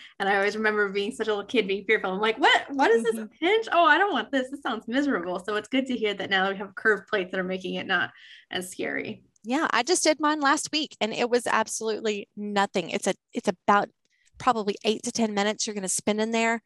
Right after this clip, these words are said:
Speaker 2: It's so fast and it, nothing. I mean, it was just, it was, if you're gonna have an exam, I'll take that one.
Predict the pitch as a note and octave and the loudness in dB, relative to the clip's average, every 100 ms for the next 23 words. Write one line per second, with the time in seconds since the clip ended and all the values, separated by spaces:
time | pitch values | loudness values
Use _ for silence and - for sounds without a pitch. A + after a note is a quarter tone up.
0 | - - _ - A#3 - - C4 - G#3 | -14 -20 _ -6 -4 0 0 0 2 2
1 | G#3+ - - G#3 - _ _ - A3+ A#3 | 2 -2 -6 -6 -8 _ _ -12 0 0
2 | - D#3 - - G#3+ G#3 G3+ G#3 G3+ - | 0 -4 -2 -2 -2 -4 -2 -4 -2 -6
3 | - - - A3 A3 - - _ _ _ | -8 -20 -4 -2 -2 -6 -14 _ _ _
4 | - - - - _ _ _ A3+ B3+ A#3+ | -20 -20 -20 -20 _ _ _ 0 0 0
5 | A#3 A3 A3 G3 G3 G#3 G#3 - F#3+ G#3 | 0 2 0 -2 -2 0 0 0 0 -2
6 | G#3+ G3 G3+ F3 D3 | -2 -2 -2 -4 -10